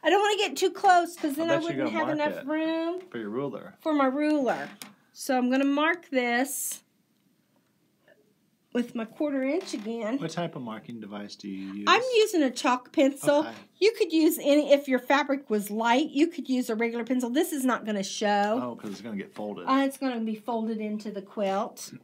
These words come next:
Speaker 1: <clears throat> Uh, so I wouldn't use a magic marker that would maybe seep all the way through all, all the layers and go to the front. I wouldn't do that. But a chalk pencil.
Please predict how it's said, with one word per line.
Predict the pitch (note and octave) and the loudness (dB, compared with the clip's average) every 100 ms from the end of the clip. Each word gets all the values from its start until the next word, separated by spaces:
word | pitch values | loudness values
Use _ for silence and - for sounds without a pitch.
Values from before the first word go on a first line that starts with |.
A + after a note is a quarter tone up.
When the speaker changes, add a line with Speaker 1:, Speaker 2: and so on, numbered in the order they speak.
| _ | _
Speaker 1:
<clears throat> | - - - - | -16 -14 -16 -4
Uh, | A#3+ A3+ | 0 0
so | A#3 A#3+ A3+ - - - | 0 0 0 -4 -10 2
I | D4 | 4
wouldn't | G4 A#4 F4 | 4 2 4
use | E4+ C#4+ | 4 6
a | |
magic | C4 B3+ C#4+ E4 C4+ | 6 6 4 2 -4
marker | A3+ A3 A3 G#3+ | -2 -2 0 0
that | G#3+ G#3 | 2 2
would | G#3+ | 0
maybe | A3 G#3+ G#3 | 0 0 -4
seep | - C4 A3+ A3 | -4 -4 0 0
all | G#3 | -2
the | F#3+ | -2
way | G#3 | -4
through | G3 - G3+ | -4 -4 -2
all, | G3 - | -2 -2
all | A3 G3+ | 0 0
the | F#3 | -4
layers | G3 A3 G3 F#3 | -4 -2 -4 -6
and | F#3+ F3+ | -8 -4
go | G3 F#3+ | -4 -4
to | F3 | -8
the | - | -14
front. | - A#3+ F#3 C#3 - | -6 -4 -4 -8 -6
I | G3+ | -4
wouldn't | G3+ F3+ | -4 -4
do | F3 E3+ | -4 -2
that. | F#3+ C4+ - - - - - - - - - - - - - F4 - - - - - - - - - - - - D5 - - - - - - - - | -2 -2 -4 -10 -14 -14 -12 -12 -8 -8 -8 -10 -10 -8 -6 -6 -4 -4 -6 -4 -4 -4 -2 -2 -2 -2 -4 -2 -2 -2 -2 -2 -2 -2 -2 -2 0
But | G4 | 0
a | A4 | 0
chalk | F#4+ D4 - | 2 2 2
pencil. | C#4+ C4+ B3 - | 0 2 2 2